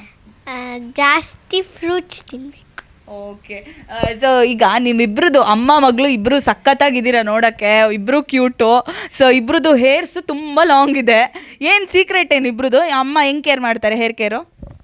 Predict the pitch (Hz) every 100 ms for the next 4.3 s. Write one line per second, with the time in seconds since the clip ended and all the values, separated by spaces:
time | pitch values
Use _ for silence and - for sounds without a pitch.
0 | _ _ - 330 330 349 - 320 311 302
1 | 285 - 269 262 262 - 240 220 254 262
2 | 294 302 320 320 170 107 _ 262 294 294
3 | 311 330 330 349 381 359 320 294 277 -
4 | 285 330